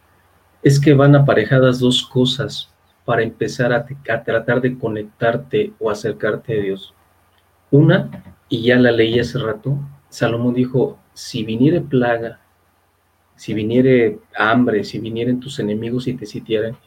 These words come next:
y sintieres esa plaga en tu corazón, pues voltearás hasta ese, hasta este, hacia este lugar y levantarás tus manos". Ahora ya no hay que levantarlas ni hacia la Meca, ni hacia Jerusalén, ni hacia ningún lado, sino las puedes levantar al cielo. Ahora,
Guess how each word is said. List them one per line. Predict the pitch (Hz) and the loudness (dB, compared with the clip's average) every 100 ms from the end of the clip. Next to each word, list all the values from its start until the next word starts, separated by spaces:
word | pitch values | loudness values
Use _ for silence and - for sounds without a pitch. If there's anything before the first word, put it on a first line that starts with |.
| _ _ _ _ _ _ _ _ _ _ | _ _ _ _ _ _ _ _ _ _
y | - | -10
sintieres | - 113 117 139 151 151 139 | -2 0 2 4 6 4 2
esa | 139 147 139 | 0 0 0
plaga | 127 120 | 0 -2
en | 117 | -4
tu | 135 | -6
corazón, | 135 113 107 - 113 139 - _ _ _ _ _ _ _ | -6 -8 -8 -10 -14 -16 -20 _ _ _ _ _ _ _
pues | 139 | -2
voltearás | 131 139 151 185 190 | 2 2 2 0 -2
hasta | 175 - | -4 -4
ese, | - 156 131 | -4 -4 -2
hasta | 131 - - | -4 -2 0
este, | 139 139 | 0 0
hacia | 123 120 135 | -2 0 2
este | 139 175 | 2 2
lugar | 156 131 135 | 0 0 0
y | |
levantarás | 123 110 - 113 117 | 0 -4 -6 -10 -10
tus | - 131 | -8 -2
manos". | 139 131 - | 0 -2 -4
Ahora | 127 139 | -2 2
ya | 139 | 6
no | 139 | 6
hay | 139 | 6
que | 139 | 4
levantarlas | 117 113 117 123 127 127 120 | 0 -2 -4 -4 0 0 -2
ni | 104 | -4
hacia | 104 | -6
la | 107 107 | -6 -4
Meca, | 123 123 131 | -4 -2 -2
ni | 120 | -2
hacia | 104 107 | -6 -12
Jerusalén, | - 104 104 113 120 | -8 -6 -6 -4 -2
ni | 123 | -2
hacia | - 107 | -4 -6
ningún | 107 117 | -6 -2
lado, | 123 127 - _ _ _ _ | -2 -2 -4 _ _ _ _
sino | - 123 | -4 0
las | 123 123 | 2 0
puedes | - 147 139 | 2 2 4
levantar | 120 117 117 123 | 2 0 -2 -2
al | 120 | -2
cielo. | - 135 - - _ _ _ _ _ | -2 -2 -2 -12 _ _ _ _ _
Ahora, | 120 117 113 | 2 2 0